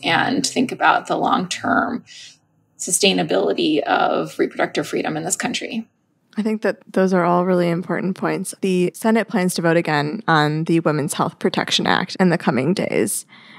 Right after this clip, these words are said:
Speaker 2: And our hope was that that could help codify abortion access in the country. How likely is it that it will pass? And how would this legislation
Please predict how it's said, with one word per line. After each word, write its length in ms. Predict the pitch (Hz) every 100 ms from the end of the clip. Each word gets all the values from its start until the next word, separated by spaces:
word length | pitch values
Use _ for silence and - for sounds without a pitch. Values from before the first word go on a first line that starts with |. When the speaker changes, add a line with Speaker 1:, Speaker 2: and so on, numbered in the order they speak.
| -
Speaker 2:
And 140 | 185
our 140 | 180 180
hope 340 | - 262 226
was 220 | 196 180
that 180 | 165 131
that 160 | 143 -
could 140 | 170
help 340 | - 160 - - - - -
codify 800 | - - 160 165 170 - 87 220 196 -
abortion 600 | - 180 180 165 - -
access 580 | - - 196 185 -
in 140 | - 196
the 60 |
country. 600 | - - - - - 202 - - -
How 400 | - 196 214 254
likely 800 | 226 180 180 - 180 165 156 170 _ _ _ _ _
is 300 | 185 185 170
it 260 | 170 165 -
that 160 | 170
it 140 | 165 -
will 100 | -
pass? 640 | - 156 147 208 - - -
And 160 | 196 185
how 520 | - 180 185 180 185
would 240 | 202 214 190
this 260 | 175 - - _ _ _ - -
legislation 680 | 180 - 160 - 175 185